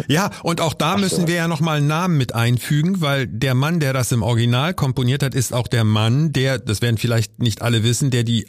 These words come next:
Speaker 1: Eröffnungsmusik aus dem Tatort geschrieben hat, Klaus Doldinger. Hast du dem,
Speaker 2: Genau, richtig.
Speaker 1: hast du dem damals einen Brief geschrieben, angerufen? Mails gab's ja noch nicht.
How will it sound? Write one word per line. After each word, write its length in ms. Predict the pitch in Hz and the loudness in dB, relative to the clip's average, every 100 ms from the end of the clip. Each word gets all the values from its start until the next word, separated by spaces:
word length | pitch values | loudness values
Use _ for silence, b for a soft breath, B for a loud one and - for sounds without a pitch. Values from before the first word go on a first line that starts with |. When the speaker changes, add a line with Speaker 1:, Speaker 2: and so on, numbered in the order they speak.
| - | -2
Speaker 1:
Eröffnungsmusik 840 | 113 120 160 151 123 127 120 127 | -2 -2 0 -2 0 0 0 0
aus 100 | 117 | 0
dem 60 | 107 | 0
Tatort 460 | - 180 - 107 - | 0 0 0 -2 -2
geschrieben 420 | 90 98 82 80 | -2 0 2 0
hat, 200 | 69 - | -2 -2
Klaus 240 | 120 120 | 0 0
Doldinger. 560 | - 135 110 78 71 - B B B B B | 0 0 2 0 -2 -6 B B B B B
Hast 240 | - 139 - | -2 0 2
du 20 | |
dem, 120 | 127 | 2
Speaker 2:
Genau, 100 | 107 | 2
richtig. 240 | 95 107 120 | -2 -2 0
Speaker 1:
hast 140 | - | 2
du 40 | 135 | 2
dem 160 | 135 | 2
damals 360 | 123 135 135 - | 2 2 0 0
einen 80 | 110 | 0
Brief 200 | 165 - | 0 0
geschrieben, 360 | 175 170 151 | 0 0 0
angerufen? 420 | 143 170 160 135 | 0 0 2 4
Mails 300 | 127 151 180 | 4 2 0
gab's 220 | 160 143 - | -2 0 2
ja 100 | 90 | 2
noch 120 | 80 | 2
nicht. 240 | 76 - | 2 -2